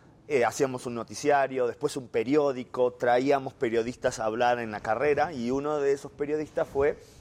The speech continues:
un periodista de mucha carrera, que es Enrique Aranda, que fue subdirector del Universal, y que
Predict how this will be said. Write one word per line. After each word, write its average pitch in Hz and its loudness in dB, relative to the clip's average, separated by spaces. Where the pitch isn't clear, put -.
un 135 -8
periodista 139 2
de 107 -14
mucha 127 0
carrera, 147 0
que 117 0
es - -4
Enrique 120 -2
Aranda, 143 -2
que 107 -10
fue 123 2
subdirector 104 -4
del 127 -4
Universal, 135 -2
y 247 0
que 214 -2